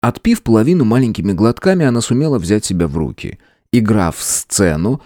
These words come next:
как она называла привычные упражнения, принесла ощутимое облегчение. Вымышленный персонаж, юная, но сообразительная стенографистка, которая оказалась замешана в преступные махинации своего босса, представлялась ей именно такой.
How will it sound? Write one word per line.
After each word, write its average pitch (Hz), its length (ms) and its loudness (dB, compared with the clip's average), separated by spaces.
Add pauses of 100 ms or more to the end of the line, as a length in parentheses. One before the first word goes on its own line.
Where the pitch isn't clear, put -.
(140)
как 107 180 0
она 92 160 0
называла 90 400 2
привычные 90 480 -2
упражнения, 110 560 0
принесла 101 440 0
ощутимое 85 540 -2
облегчение. - 680 -8 (340)
Вымышленный 131 600 2
персонаж, 139 800 -2
юная, 82 600 0
но 78 120 -2
сообразительная 92 880 0
стенографистка, 90 960 -4 (300)
которая 117 280 2
оказалась 127 400 2
замешана 131 580 0
в - 80 -10
преступные 107 580 0
махинации 78 520 -2
своего 69 380 -2
босса, 135 400 -2 (260)
представлялась 113 720 0
ей 104 120 2
именно 80 440 -4
такой. - 560 -8